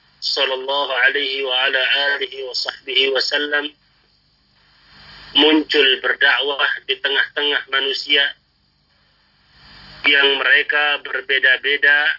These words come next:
dalam peribadahannya.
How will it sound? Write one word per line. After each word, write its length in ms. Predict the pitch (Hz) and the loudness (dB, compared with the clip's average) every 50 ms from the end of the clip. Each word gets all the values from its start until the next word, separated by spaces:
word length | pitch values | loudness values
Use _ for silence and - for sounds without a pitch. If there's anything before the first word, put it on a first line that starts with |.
| _ _ _ _ _ _ _ _ _ _ _ _ _ _ _ _ _ | _ _ _ _ _ _ _ _ _ _ _ _ _ _ _ _ _
dalam 400 | - 139 135 135 143 147 147 143 | 0 2 4 4 2 2 0 -4
peribadahannya. 1040 | - 139 - 127 135 135 - 131 131 131 131 123 127 131 131 127 127 127 120 120 | -6 -6 -4 -4 -6 -4 0 0 2 4 4 4 4 4 2 2 0 -2 -2 -2